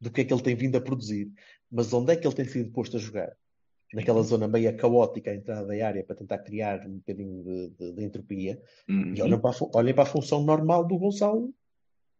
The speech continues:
Speaker 1: quando aproveitado pelo Sérgio, quando colocado em campo pelo Sérgio, que é um jogador para dar verticalidade, para dar al-, para dar linha,
Speaker 2: Sim.
Speaker 1: para dar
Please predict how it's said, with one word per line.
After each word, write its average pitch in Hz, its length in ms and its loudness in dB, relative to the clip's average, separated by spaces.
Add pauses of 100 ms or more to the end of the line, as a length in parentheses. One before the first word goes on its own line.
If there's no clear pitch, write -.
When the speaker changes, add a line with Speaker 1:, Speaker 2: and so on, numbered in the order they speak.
(420)
Speaker 1:
quando 117 200 6
aproveitado 127 560 4
pelo 202 100 2
Sérgio, 196 340 0
quando 104 220 -4
colocado 113 340 2
em 120 80 -2
campo 131 200 -2
pelo 147 100 -4
Sérgio, 208 320 -2
que - 80 -8
é 98 40 -2
um 98 40 -6
jogador 117 480 -4
para 135 140 -2
dar 139 300 2
verticalidade, 151 720 2
para 110 120 -2
dar 101 180 4
al-, 139 260 6
para 110 100 0
dar 104 140 2
linha, 131 320 2
Speaker 2:
Sim. 95 60 -2
Speaker 1:
para 95 200 2
dar 85 140 0